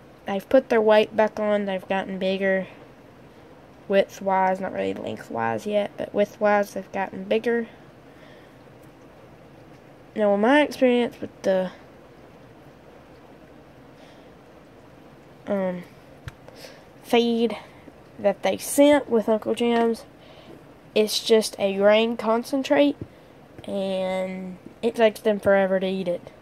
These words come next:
So, it's a great thing if you're going out of town, give 'em a big handful. They definitely don't run out too quick. Um, so this is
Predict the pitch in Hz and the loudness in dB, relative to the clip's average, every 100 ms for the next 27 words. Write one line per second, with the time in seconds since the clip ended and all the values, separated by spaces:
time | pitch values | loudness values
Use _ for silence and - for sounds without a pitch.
0 | - - - - - - - - - - | -20 -20 -20 -20 -20 -20 -20 -20 -10 -4
1 | 196 185 185 180 - - - - - - | 0 0 0 -6 -16 -20 -20 -20 -20 -20
2 | - - - - - 220 208 208 202 240 | -20 -20 -20 -20 -6 -2 0 0 2 4
3 | 254 - 254 226 - 220 220 208 196 190 | 4 4 4 4 0 4 6 8 4 2
4 | 226 233 233 226 226 220 220 220 226 226 | 2 4 2 2 0 0 -2 -2 -2 -2
5 | 220 226 220 - - - - - 196 208 | -2 -4 -4 -10 -20 -20 -20 -6 4 6
6 | 196 214 202 196 202 185 190 196 - - | 6 4 2 2 0 0 0 2 0 -4
7 | 208 - 208 208 - - - - - - | -6 -2 -2 -2 -6 -20 -20 -20 -20 -20
8 | - - - - - - - - 202 113 | -20 -20 -20 -20 -20 -20 -18 -10 -6 -6
9 | 117 - - - - - - - - - | -8 -12 -18 -20 -20 -20 -20 -20 -20 -20
10 | - - - - - - - - - - | -20 -20 -20 -20 -20 -20 -20 -20 -20 -20
11 | - - - - - - - 208 226 269 | -20 -20 -20 -20 -20 -8 -4 4 6 6
12 | - 220 208 - | 2 0 -2 -6